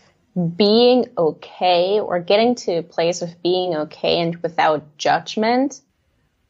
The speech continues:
over changing. Being in a place without judgment over, like, having been on one course of life and then saying, "You know what?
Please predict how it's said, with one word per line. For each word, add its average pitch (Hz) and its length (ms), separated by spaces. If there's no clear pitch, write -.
over 160 460
changing. - 1040
Being 254 400
in 180 160
a 170 80
place 196 520
without 196 400
judgment 175 640
over, 165 640
like, - 260
having 185 640
been 175 180
on 156 320
one 185 280
course 202 360
of 180 180
life 151 460
and 170 180
then 156 200
saying, 151 400
"You 170 100
know 214 120
what? 202 260